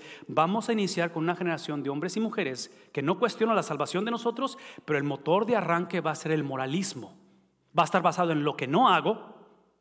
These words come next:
en lo que dejé de hacer y en lo que deseo hacer. Así es que este dos mil veinte, porque es el nuevo año, tengo un montón de, de, como decimos, resolutions, tengo un montón de buenos propósitos.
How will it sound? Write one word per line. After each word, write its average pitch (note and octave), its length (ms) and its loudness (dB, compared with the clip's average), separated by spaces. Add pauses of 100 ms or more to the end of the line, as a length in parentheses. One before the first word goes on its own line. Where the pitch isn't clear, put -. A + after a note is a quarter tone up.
(260)
en D#3 120 6
lo D3+ 120 4
que D#3 100 0
dejé C#3+ 240 2
de A#3 80 6
hacer G#3 340 2 (140)
y G#3 80 8
en G3 80 8
lo F#3 80 4
que F#3 100 6
deseo F3 340 2
hacer. - 320 -2
Así D3 140 -2
es D#3+ 100 0
que F#3 80 0
este - 160 0
dos D3 120 0
mil F3+ 160 4
veinte, C4 260 4
porque E3+ 220 -2
es D#3 140 2
el F3+ 100 0
nuevo F#3+ 320 6
año, B3 240 6 (200)
tengo F3+ 180 6
un G#3 60 8
montón G3 360 6
de, G3+ 200 8 (200)
de, D#3+ 440 4
como F#3+ 140 4
decimos, G3+ 300 6
resolutions, A3 680 6
tengo F#3+ 160 4
un G3 60 6
montón F#3+ 320 6
de G3+ 60 6
buenos F#3+ 240 4
propósitos. B3 580 2